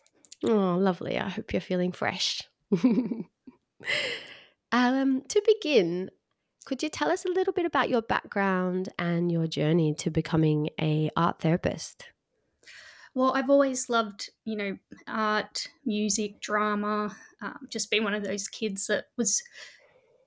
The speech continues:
Speaker 2: always creative. Um, and, yeah, then I went into, um, a ten-year, uh, graphic design, um, career, which, um, d-, didn't really feel right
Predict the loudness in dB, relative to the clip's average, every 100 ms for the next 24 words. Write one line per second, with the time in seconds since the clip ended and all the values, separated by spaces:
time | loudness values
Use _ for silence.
0 | _ -2 0 2 0 -4 -2 0 0 0
1 | -2 -2 -8 -6 -6 -6 -10 -10 -4 -2
2 | 0 -2 -2 -6 -2 4 4 2 0 0
3 | 0 -2 -6 _ -20 -4 2 4 4 2
4 | 2 0 -2 _ -20 -12 -8 -8 -10 -12
5 | -10 -4 -2 0 0 0 0 -4 -10 -20
6 | _ _ -6 -4 -2 -2 -2 -2 -4 -4
7 | -2 2 2 2 0 -4 -14 -18 -20 -16
8 | -4 -2 0 0 2 4 4 4 4 4
9 | 0 0 -2 -4 -6 -10 -4 0 2 0
10 | -2 2 4 4 4 4 2 -2 2 2
11 | 4 2 0